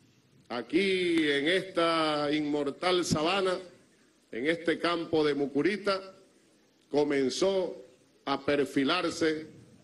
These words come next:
la patria libre y soberana que hoy tenemos. Sin ninguna duda, gracias al arrojo, a la valentía,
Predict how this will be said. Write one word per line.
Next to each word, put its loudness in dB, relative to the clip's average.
la 0
patria 0
libre 2
y -2
soberana 0
que 2
hoy 2
tenemos. -4
Sin 2
ninguna 2
duda, 2
gracias 0
al 2
arrojo, 0
a -2
la -2
valentía, 0